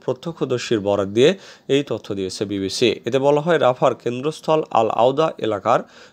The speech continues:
গুরুত্বপূর্ণ ব্যাংক, সরকারি ও ব্যবসায়িক প্রতিষ্ঠানের দখল নিয়েছে ইসরায়েলি বাহিনী। এই শহরটি ফিলিস্তিনি ও মিশর সীমান্তে থাকা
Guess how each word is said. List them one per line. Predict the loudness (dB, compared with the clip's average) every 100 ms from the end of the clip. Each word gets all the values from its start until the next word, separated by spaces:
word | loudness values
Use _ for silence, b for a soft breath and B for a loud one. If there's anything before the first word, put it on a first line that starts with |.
| -4
গুরুত্বপূর্ণ | -4 -4 -8 -8 -6 -6
ব্যাংক, | -4 0 0 0 -4 -14
সরকারি | -6 0 0 2 0 0 -4
ও | -2
ব্যবসায়িক | 0 0 0 -2 -2 -4
প্রতিষ্ঠানের | -6 -6 -6 -4 -4 -6
দখল | -8 -6
নিয়েছে | -6 -4 -2 -2
ইসরায়েলি | -2 -4 -4
বাহিনী। | -6 -2 0 0 -2 B B B B
এই | 2
শহরটি | 2 2 2 2 -2 -2 -6
ফিলিস্তিনি | -4 -4 -4 -2 2
ও | 2
মিশর | 2 -2 -2 -2
সীমান্তে | -2 -4 -2 -2 -4 -8
থাকা | -6 0 0 0